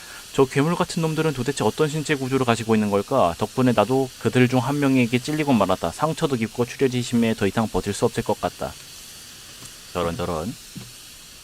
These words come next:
눈을 마주치면 안 된다. 뛰면은 십 초 동안 못 따라온다. 그 다음에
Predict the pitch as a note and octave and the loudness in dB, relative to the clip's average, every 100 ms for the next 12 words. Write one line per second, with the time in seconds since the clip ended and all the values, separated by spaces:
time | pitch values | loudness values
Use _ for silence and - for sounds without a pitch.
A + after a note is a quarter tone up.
0 | - - - - - - - - - - | -20 -20 -20 -20 -20 -20 -20 -20 -20 -14
1 | - - - - - - - - - - | -14 -14 -20 -20 -20 -20 -20 -20 -20 -20
2 | - - - - A2+ E3+ F3+ C#3+ D#3+ - | -20 -20 -18 2 6 8 10 10 8 6
3 | D#3+ D#3 G#2+ A2 A2 G#2+ D3 E3 F3 - | 8 10 10 8 8 10 10 10 6 -2
4 | E3+ F3 F3+ E3+ - F3+ D#3 C#3+ C3+ C3 | -4 2 4 4 2 2 8 8 10 8
5 | B2+ A2+ G2 A2+ G#2+ G2 G#2 C3+ D#3+ E3+ | 4 2 4 8 8 8 6 8 10 8
6 | - - - - - - G#2 A2+ A#2+ D#3+ | 2 -12 -20 -20 -20 -8 4 6 8 8
7 | G3 | 6